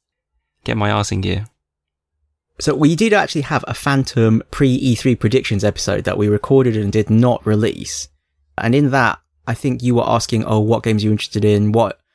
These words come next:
Speaker 2: what stuff are you particularly keen on?" If we come up upon some of those things, we'll mention it. You did ask about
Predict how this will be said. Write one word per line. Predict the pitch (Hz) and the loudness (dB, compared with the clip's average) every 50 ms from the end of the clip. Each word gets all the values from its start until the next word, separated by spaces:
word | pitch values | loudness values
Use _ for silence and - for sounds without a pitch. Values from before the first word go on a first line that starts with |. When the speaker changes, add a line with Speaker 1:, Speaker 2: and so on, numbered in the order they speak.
| _ _ _ _ _ _ _ _ | _ _ _ _ _ _ _ _
Speaker 2:
what | - - 120 123 - | -8 -2 -2 -2 -2
stuff | - - 120 110 - | 0 0 -2 0 0
are | 120 | -2
you | 113 | -4
particularly | 107 - 135 127 117 110 | -2 -2 -4 -4 -4 -6
keen | - - 123 120 110 | -2 0 2 2 4
on?" | 104 101 101 98 101 104 - _ _ _ _ _ _ _ - | 4 4 4 4 2 0 -2 _ _ _ _ _ _ _ -4
If | - 143 123 | -2 -2 2
we | 120 139 135 131 127 123 120 117 | 4 4 6 6 6 4 2 0
come | - - - 139 127 | -2 -2 -2 0 2
up | 135 131 - | 2 0 0
upon | - 113 101 - 120 113 107 107 104 | -2 -4 -2 0 0 0 2 2 0
some | - - 117 110 | 0 0 0 2
of | 107 | 2
those | 104 104 101 101 - | 2 2 2 0 0
things, | - 107 98 98 - | 0 -2 -2 0 0
we'll | 98 101 | 0 2
mention | 101 104 107 104 92 - - - | 2 2 2 0 0 -2 -6 -6
it. | - - - - - _ _ _ _ _ _ _ _ _ - | -8 -8 -10 -12 -14 _ _ _ _ _ _ _ _ _ -4
You | - 135 135 | 0 0 2
did | 127 185 190 175 | 4 4 4 4
ask | 165 151 147 139 - - | 4 2 2 0 -2 -2
about | 117 117 117 110 107 107 104 - | 0 2 2 2 4 2 0 0